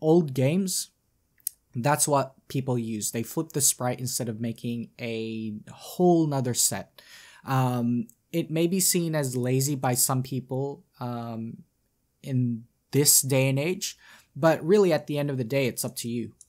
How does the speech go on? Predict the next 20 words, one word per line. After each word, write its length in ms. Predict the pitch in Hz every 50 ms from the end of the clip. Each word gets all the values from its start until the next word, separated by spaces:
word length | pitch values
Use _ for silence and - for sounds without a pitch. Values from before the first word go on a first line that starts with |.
| - - - - - - - -
It's 160 | - 143 139 175
up 100 | - -
to 120 | - 165
you 180 | 151 151 160 156
as 300 | - 143 135 135 120 113
the 200 | 123 123 127 123
game 280 | 110 123 131 139 139 131
designer 560 | 120 113 - - 131 143 147 151 175 190 190 _ _ -
to 220 | - 147 135 131
choose 300 | 131 - - 156 160 -
for 100 | - 139
yourself 440 | 127 127 - - 135 120 120 - -
which 320 | - 135 160 160 - - -
method 460 | 131 143 143 131 - - 120 113 113
you 180 | - 131 143 147
feel 460 | 139 - - 117 104 104 117 135 131 _ _ _ _ _ _ _ _ - 117
works 380 | 113 123 120 120 - - -
for 160 | - - 117
your 180 | 107 110 107 104
game. 320 | 104 117 117 107 95 -